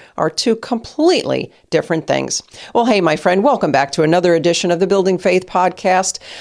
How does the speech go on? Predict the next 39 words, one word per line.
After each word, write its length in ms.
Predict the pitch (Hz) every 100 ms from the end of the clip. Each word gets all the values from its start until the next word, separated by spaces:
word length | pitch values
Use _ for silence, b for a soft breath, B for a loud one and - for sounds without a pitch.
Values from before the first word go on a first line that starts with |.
| B
I 120 | 220
am 140 | 233 226
your 140 | 202
host, 340 | 196 180 -
Chris 300 | - 160 -
Reese. 280 | 208 262 -
It 80 | 220
is 140 | 214
my 180 | 233 262
mission, 340 | 240 233 226 -
as 260 | 247 233
always, 460 | 202 175 170 170 -
to 100 | 190
provide 420 | 190 170 160 165
you 220 | 254 196
with 200 | 147 151
biblical 360 | 147 156 165 202
solutions 680 | - 208 139 - 143 160 -
to 120 | 233
life's 340 | 185 117 -
tough 240 | - - -
challenges. 640 | 220 190 139 - - - - _ _ _ B B B B
And 200 | 147 170
that 280 | 233 330 -
is 220 | 190 196
why 320 | 180 165 165
I 100 | 139
want 160 | 139 131
to 60 |
bring 440 | 147 156 196 226 226
some 280 | - 131 -
insight 540 | 208 247 247 247 240
today 480 | 240 214 165 143 143
to 180 | 135 147
a 100 | 135
likely 600 | 143 196 226 233 170 143
very 540 | 143 220 254 240 170 135
frustrating 880 | - - 277 262 - - 147 143 135
relationship, 800 | 131 160 220 226 202 214 202